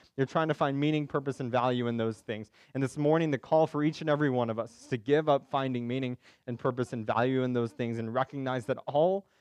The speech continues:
of the meaning and purpose and value that we could ever need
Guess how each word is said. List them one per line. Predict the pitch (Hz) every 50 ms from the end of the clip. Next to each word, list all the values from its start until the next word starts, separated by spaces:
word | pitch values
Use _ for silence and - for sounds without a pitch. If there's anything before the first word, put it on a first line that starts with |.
| _ _ -
of | 123 117
the | 120
meaning | 123 143 160 175 175 170 175 175 156 - _ -
and | 120 113 -
purpose | - 160 160 156 - 156 143 - _ -
and | 120 123 117 110
value | 135 131 139 143 143 143 135
that | 131 123
we | 120
could | 107 139 -
ever | - - 143 170 190 190 214 208 196
need | 185 185 190 196 175 139 113 -